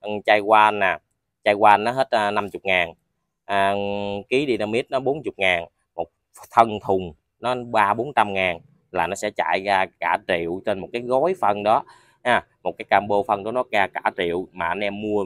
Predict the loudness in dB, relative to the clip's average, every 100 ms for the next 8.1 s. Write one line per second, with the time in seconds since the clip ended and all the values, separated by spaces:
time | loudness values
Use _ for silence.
0 | -2 -4 -4 -4 -4 -4 -4 -4 0 2
1 | 2 2 -6 -8 -8 -8 -12 -6 -4 -4
2 | -6 -6 -8 -8 -2 -2 0 -4 -8 -10
3 | -10 -6 -6 -4 -4 -2 -2 -2 _ _
4 | -20 -10 -4 -2 -2 -2 -4 -4 -4 -6
5 | _ -6 2 4 4 4 2 2 0 -2
6 | -2 -8 -8 -10 -14 -8 -8 -4 4 4
7 | 4 _ _ -20 -4 -2 -2 -4 -12 -10